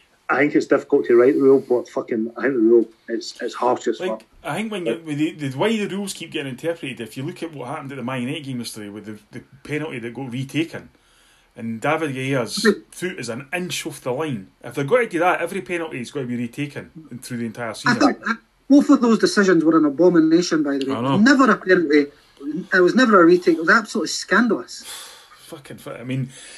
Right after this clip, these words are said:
Speaker 2: you know, I'm somebody who's like, "Fe-, aye, get Vieira," and absolutely. I just don't know, like, fucking hell, I mean,
Speaker 3: See, the worst thing is
Speaker 2: stoppages
Speaker 3: that
Speaker 2: and
Speaker 3: the ball was going nowhere as well, 'cause it was,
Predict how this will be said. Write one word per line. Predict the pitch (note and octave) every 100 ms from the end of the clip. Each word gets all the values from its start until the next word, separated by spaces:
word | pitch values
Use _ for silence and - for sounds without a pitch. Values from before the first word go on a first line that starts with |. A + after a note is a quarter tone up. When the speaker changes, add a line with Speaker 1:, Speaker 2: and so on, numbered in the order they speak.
| - - - _
Speaker 2:
you | E3
know, | E3+
I'm | F#3 A#3
somebody | - A3 F3 C#3+
who's | C3+ C3
like, | B2+ A#2+ -
"Fe-, | - D#3+ D#3+
aye, | B2 B2 A2+ -
get | E3 C#3
Vieira," | C#3 C#3 D3 D3 D3 C#3+ B2
and | A#2
absolutely. | C3+ C3+ A2+ B2+ E3 A#2+
I | C3+
just | G#3 -
don't | - B2+ B2+
know, | D#3
like, | A#2 A#2
fucking | - - - - -
hell, | A2+ D3
I | C#3
mean, | A2+
Speaker 3:
See, | -
the | C#4+
worst | D#4 -
thing | C4+ G3
is | F3+
Speaker 2:
stoppages | C#3+ A#2 G#2+
Speaker 3:
that | G#2
Speaker 2:
and | F#2+ _ _
Speaker 3:
the | F#3+
ball | A3+ C#4
was | C4 A3
going | A3+ G3
nowhere | G3+ C4 A3+
as | F3
well, | D#3 A3+ - -
'cause | - F3+
it |
was, | F3